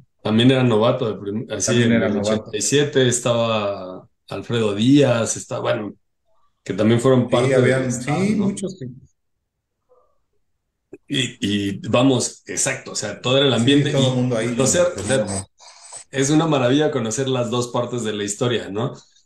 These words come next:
Speaker 1: Que ellos se sentían como, pues, bien, ¿no? O sea, se sentían respaldados y enfrentarse a, a, a los Osos de Acatlán, pues, era, ya se habían medido antes, ya saben que no era un juego fácil, no,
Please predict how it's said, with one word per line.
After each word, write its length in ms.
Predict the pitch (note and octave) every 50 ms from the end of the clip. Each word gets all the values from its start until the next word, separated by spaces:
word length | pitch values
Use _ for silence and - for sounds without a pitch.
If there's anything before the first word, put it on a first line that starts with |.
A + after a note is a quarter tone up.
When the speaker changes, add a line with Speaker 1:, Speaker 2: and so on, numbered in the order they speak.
| _ _
Speaker 1:
Que 80 | - G2+
ellos 160 | A2+ C3 C3+
se 100 | A#2 A2
sentían 480 | - A2 G#2+ G2+ G#2+ A2+ A#2 A#2+ B2+ B2
como, 460 | B2 A2+ G#2+ G#2 G2 G2 F#2+ - _ _ _ _ _ _ _ _ _ _ _ _ _ _ _ _ _ _
pues, 400 | - - - - _ - _ _ _ _
bien, 500 | G2+ F#2+ G2+ G#2+ A2 A#2 B2+ C3+ C3 A2+
¿no? 240 | G#2+ A2 B2+ D3+
O 100 | C#3+ A#2
sea, 280 | - - G#2+ A2 A2 G#2+
se 220 | G#2 - - -
sentían 320 | G2+ G2+ G2 G2+ A2+ A#2 A2+
respaldados 1000 | A#2+ B2+ B2 - - C#3 C3 C3+ C#3 C3 B2 B2+ D3 D#3 - - - - _ _ _ _ -
y 260 | B2 A2+ A2 A2+ A2+
enfrentarse 680 | A2 - G#2+ G#2+ G#2+ G2+ A2 A2 A2 G#2+ - B2 A#2 F#2
a, 200 | F#2 G#2 G2 F#2+
a, 440 | - - - - - G2+ G2 G2 - _ _ _ _ _ _ _ _ _ _ _ _ _ _ _ _ _ _
a 120 | - F#2+ F#2
los 300 | F#2 F#2 F2+ F2 - C3
Osos 340 | C#3 D3+ C#3 C3 C3 A2+ G2+
de 80 | G#2+
Acatlán, 600 | G#2 G#2 G#2 G#2 G#2 A2+ A2+ A2 B2+ D3+ G3+ - _ _ _ _ _ _ _ _ _ _ _ _ _ _ _ _ _
pues, 140 | - - -
era, 560 | - - A2+ B2 C3 C3 B2 A2 - - -
ya 240 | - - - - -
se 140 | - - C3+
habían 240 | B2+ B2 C3 C#3+ D3
medido 340 | C#3+ B2+ A#2+ C3+ C#3+ C#3 D3
antes, 360 | F#3 A#3 B3+ - A2 - -
ya 120 | G2+ G#2
saben 240 | G2+ A#2 A#2+ A#2 B2+
que 120 | B2 B2
no 100 | A2+ A2+
era 80 | A#2+ B2
un 60 | B2
juego 340 | B2 B2 B2 B2+ B2 A#2+ A#2+
fácil, 560 | - C#3 D#3 D3+ - D3+ D#3+ G3+ B3 A3 -
no, 160 | G2 G2 G2+